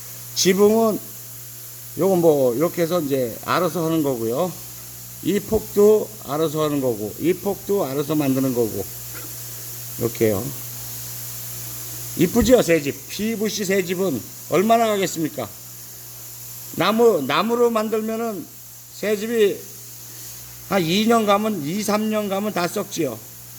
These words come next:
이 플라스틱으로 만들면 백 년은 갈 거 아닙니까? 백 년은 갈 거 아닐까요? 백 년?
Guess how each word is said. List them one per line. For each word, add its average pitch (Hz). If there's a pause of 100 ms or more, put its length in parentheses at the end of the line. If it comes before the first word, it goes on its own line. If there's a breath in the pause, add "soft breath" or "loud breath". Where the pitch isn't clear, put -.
이 214
플라스틱으로 226
만들면 202 (920 loud breath)
백 180
년은 262
갈 233
거 226
아닙니까? 156 (800)
백 156
년은 226
갈 196
거 202
아닐까요? 175 (480)
백 147
년? 156